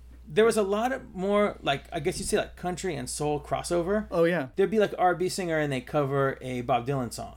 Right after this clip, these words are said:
Speaker 2: Yeah, because,
Speaker 1: Or
Speaker 2: like, in a lot of cases, it was a different, totally different market, a-, and we
Speaker 1: Yeah.
Speaker 2: would say played on
Speaker 1: Oh,
Speaker 2: totally
Speaker 1: you'd be like,
Speaker 2: different
Speaker 1: "Oh,
Speaker 2: radio
Speaker 1: these people
Speaker 2: stations.
Speaker 1: don't know this song." They'd be like, um, what's another famous one? "Oh, you know, I Will Always Love You," um, wh-, which is years later. But I'm saying that kind of thing used to be
Speaker 2: There's
Speaker 1: a
Speaker 2: lots of examples.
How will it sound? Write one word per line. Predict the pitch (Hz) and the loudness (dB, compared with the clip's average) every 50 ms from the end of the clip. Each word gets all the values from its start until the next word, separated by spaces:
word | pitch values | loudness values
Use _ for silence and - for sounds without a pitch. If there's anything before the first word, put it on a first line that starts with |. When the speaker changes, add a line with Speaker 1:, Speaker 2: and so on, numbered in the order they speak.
| - - - - - - - | -20 -20 -20 -20 -20 -4 2
Speaker 2:
Yeah, | 175 165 | 2 2
because, | 147 - - 185 156 147 | 2 2 0 0 0 0
Speaker 1:
Or | 143 139 | 0 2
Speaker 2:
like, | 165 156 151 | 2 2 2
in | 170 160 | 2 2
a | |
lot | 165 170 165 | 2 2 2
of | 165 | 2
cases, | 170 160 139 - 143 139 | 0 -2 -2 -2 -2 0
it | 139 | 0
was | 127 131 135 | 0 0 -4
a | |
different, | 131 - 143 139 147 131 135 | -4 -4 -4 -4 -4 -6 -4
totally | - 165 156 147 139 | -2 0 2 2 2
different | 127 131 131 - 123 | 2 0 -4 -6 -4
market, | 131 139 139 - 123 117 - - - - - - - | -2 -2 -2 -2 -4 -6 -8 -10 -16 -20 -20 -8 -4
a-, | 156 | -4
and | 139 - 143 143 139 135 | -2 0 2 2 2 2
we | 135 131 | 2 2
Speaker 1:
Yeah. | 208 226 247 - 147 | 4 4 4 2 2
Speaker 2:
would | 143 - | -2 -4
say | - - | -6 -6
played | - 143 135 135 | -4 -4 -2 -2
on | 127 123 | -4 -2
Speaker 1:
Oh, | |
Speaker 2:
totally | - 143 - 208 | 2 4 6 6
Speaker 1:
you'd | 208 180 | 6 6
be | 196 | 6
like, | 208 190 190 | 4 4 6
Speaker 2:
different | 208 | 6
Speaker 1:
"Oh, | 233 | 4
Speaker 2:
radio | 202 | 4
Speaker 1:
these | 202 208 | 4 2
people | 254 254 233 | 0 0 0
Speaker 2:
stations. | 220 190 131 - | 0 0 0 -4
Speaker 1:
don't | 156 | -4
know | 165 190 226 | -2 0 0
this | 240 214 - | 0 0 -2
song." | - - - - - - - | -4 -8 -10 -12 -16 -6 -2
They'd | 180 180 160 | -2 0 2
be | 202 196 | 2 4
like, | 185 170 160 156 151 - | 4 4 4 2 0 0
um, | 170 160 151 147 143 139 135 135 - - | 0 2 2 0 0 -2 -4 -6 -8 -6
what's | 160 160 156 - | -6 -6 -4 -2
another | 165 156 147 143 139 | -2 -2 0 0 -2
famous | 131 - - 143 139 135 131 151 | -2 -2 -2 -2 -2 -2 -4 -6
one? | 151 - | -4 0
"Oh, | 247 240 | 0 2
you | 247 254 | 2 2
know, | 240 202 | 2 4
I | 147 185 | 4 4
Will | 196 202 196 | 4 4 4
Always | 190 185 180 165 156 | 4 2 2 2 0
Love | 180 175 165 190 | 0 0 0 0
You," | 202 165 131 - - - | 0 0 0 -2 -6 -4
um, | 143 135 127 127 123 123 - - - | -2 0 0 0 -2 -4 -8 -12 -4
wh-, | 160 165 165 - | -2 -2 0 0
which | 156 143 143 | -2 -6 -6
is | 131 123 | -4 0
years | 151 151 127 131 | 0 0 2 2
later. | 165 180 175 139 120 | 0 0 2 0 0
But | 120 - 143 - | 0 -2 -4 -4
I'm | 165 - | -4 -2
saying | - 214 190 190 170 - - - - | 0 0 0 0 -2 -6 -12 -18 -2
that | - 185 - - | 0 0 0 0
kind | 240 240 240 | -2 -2 0
of | 240 | -2
thing | 220 185 | -2 -2
used | 180 185 - | -2 -4 -4
to | - 175 | -2 0
be | - | 2
Speaker 2:
There's | - - | 4 4
Speaker 1:
a | 170 | 4
Speaker 2:
lots | 165 - - | 4 2 2
of | 147 | -2
examples. | 135 127 131 135 127 123 - 135 127 123 131 | -2 0 0 0 0 -2 -4 -6 -8 -6 -8